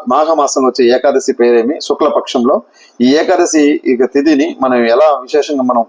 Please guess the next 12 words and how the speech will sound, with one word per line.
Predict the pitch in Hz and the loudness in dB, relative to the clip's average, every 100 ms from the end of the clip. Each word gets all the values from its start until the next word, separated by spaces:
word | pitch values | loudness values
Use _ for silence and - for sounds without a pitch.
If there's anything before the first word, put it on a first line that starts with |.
| 131 | 0
పూజించాలా, | 127 127 135 131 - - _ _ - | 0 0 0 0 -2 -6 _ _ -2
ఎలా | 131 165 160 143 131 | 0 4 2 2 0
ఈ | 135 | 0
వ్రతాన్ని | 131 127 147 | 0 0 0
అనుష్ఠరించాలా, | 123 127 139 - 143 135 127 135 - - _ _ 113 | 0 0 -4 -2 0 0 0 0 0 -4 _ _ -2
దానివల్ల | 139 143 160 | 0 2 2
దొరికే | 147 139 - 120 - _ _ - | 2 0 2 0 -2 _ _ -2
విస్తారమైన | 123 - 156 156 156 | -2 2 2 4 0
పుణ్య | 147 151 151 131 | -2 0 0 0
ఫలితం | 139 135 127 | 0 0 0
ఏమన్నట్టు | 123 117 110 | 0 0 0
కూడా, | 113 160 240 | 0 0 0